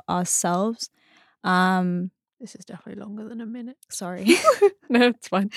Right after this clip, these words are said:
Speaker 1: But yeah, yeah, that's my rant, I think.
Speaker 2: I didn't mean to genuinely cut you off there.
Speaker 1: No, that was, that was
Speaker 2: <laughs>
Speaker 1: done though. But yeah.
Speaker 2: Okay. Mine is just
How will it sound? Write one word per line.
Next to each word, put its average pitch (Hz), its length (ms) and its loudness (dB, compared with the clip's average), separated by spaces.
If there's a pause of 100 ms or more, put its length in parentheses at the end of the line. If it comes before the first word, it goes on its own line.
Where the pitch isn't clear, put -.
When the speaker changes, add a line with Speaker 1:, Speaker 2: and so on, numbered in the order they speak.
(460)
Speaker 1:
But 233 200 4
yeah, 196 320 2
yeah, 190 360 4
that's 214 240 4
my 226 180 4
rant, - 420 -4
I 180 120 -10
think. - 260 -12 (760)
Speaker 2:
I 214 100 -6
didn't 240 180 0
mean 208 120 0
to 180 160 -4
genuinely 185 460 2
cut - 200 0
you 220 160 4
off - 180 -2
there. 202 120 4
Speaker 1:
No, 466 240 10
that 359 100 10
was, 339 380 8
that 294 180 8
was 294 140 2
Speaker 2:
<laughs> 208 100 0
Speaker 1:
done 202 180 2
though. 185 280 0 (320)
But 190 120 -2
yeah. 160 200 -6 (760)
Speaker 2:
Okay. 180 280 -10 (460)
Mine 202 360 -2
is 185 200 -2
just - 520 -10